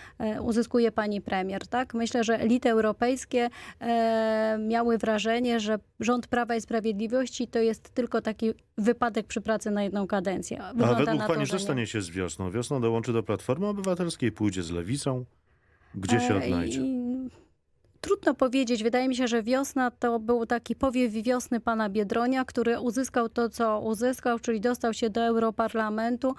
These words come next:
Speaker 1: i tak już nie do końca, e, interesuje go to, co naprawdę z Wiosną stanie się tu u nas w kraju. Opozycja, e, tworzy kolejną operę mydlaną w postaci, e, idziemy z S L D, idziemy z P S L-em,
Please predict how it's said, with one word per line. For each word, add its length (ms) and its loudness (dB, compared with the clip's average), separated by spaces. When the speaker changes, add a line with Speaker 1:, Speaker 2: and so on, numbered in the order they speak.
Speaker 1:
i 140 0
tak 240 -2
już 220 -2
nie 320 2
do 140 0
końca, 680 -2
e, 240 -4
interesuje 680 0
go 180 0
to, 360 -2
co 140 -2
naprawdę 520 0
z 120 -4
Wiosną 380 0
stanie 340 -2
się 160 -4
tu 120 -6
u 220 -4
nas 220 0
w 80 -20
kraju. 460 2
Opozycja, 920 2
e, 440 2
tworzy 460 0
kolejną 480 0
operę 340 2
mydlaną 560 0
w 80 -14
postaci, 800 -2
e, 420 0
idziemy 580 0
z 160 -8
S 320 0
L 180 0
D, 320 4
idziemy 580 0
z 120 -12
P 100 -2
S 200 2
L-em, 480 2